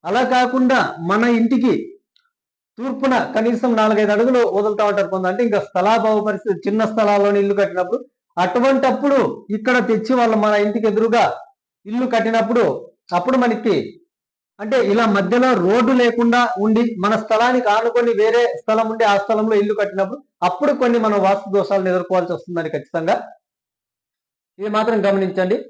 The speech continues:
మన ఇంటి ముందు రోడ్డు ఉండి రోడ్డు అవతల ఇల్లు కట్టినప్పుడు మనకి ఎటువంటి ఇబ్బంది లేదు. ఇదొక్కటి గమనించండి చాలు.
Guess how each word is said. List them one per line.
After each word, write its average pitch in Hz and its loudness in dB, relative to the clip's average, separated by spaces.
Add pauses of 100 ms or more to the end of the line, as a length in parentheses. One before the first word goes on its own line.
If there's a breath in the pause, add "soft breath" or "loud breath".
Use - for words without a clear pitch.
(300)
మన 202 2 (140)
ఇంటి 233 2
ముందు 269 2 (120)
రోడ్డు 240 2 (120)
ఉండి 233 2 (100)
రోడ్డు 233 2
అవతల 262 2 (340)
ఇల్లు 254 4
కట్టినప్పుడు 226 0
మనకి 185 0
ఎటువంటి 202 0
ఇబ్బంది 196 0
లేదు. 135 -2 (600)
ఇదొక్కటి 226 -2
గమనించండి 202 -2
చాలు. 170 0